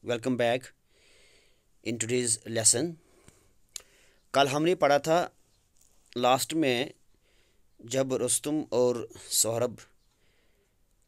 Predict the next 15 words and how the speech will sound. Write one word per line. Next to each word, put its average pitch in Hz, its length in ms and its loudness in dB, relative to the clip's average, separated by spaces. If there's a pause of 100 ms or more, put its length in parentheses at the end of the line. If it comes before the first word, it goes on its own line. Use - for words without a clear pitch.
का 113 200 -2
सामना 120 380 0
होता 107 320 -4
है 131 320 -8 (680)
बैटलफील्ड 117 680 -4
में, 120 380 -4 (1500)
तो 117 420 -2 (800)
रुस्तुम 143 440 0
सोहरब 127 340 0
से 147 140 -8
कहता 120 280 -4
है 131 140 -4
कि 135 340 -10 (1300)
तुम 117 160 -4
हमारी 120 540 -4